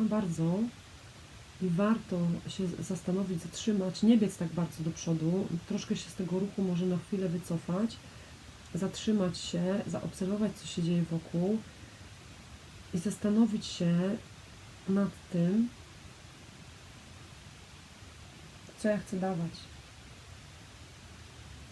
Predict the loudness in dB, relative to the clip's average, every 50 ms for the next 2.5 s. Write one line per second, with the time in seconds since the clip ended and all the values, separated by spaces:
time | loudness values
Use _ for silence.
0 | -16 -16 -16 -16 -16 -16 -16 -14 -14 -6 -2 0 2 2 2 2 0 2 2 2
1 | 2 2 0 0 4 8 8 8 8 8 4 -2 -2 0 0 2 4 4 4 4
2 | 4 2 0 -2 -2 -2 0 -2 -4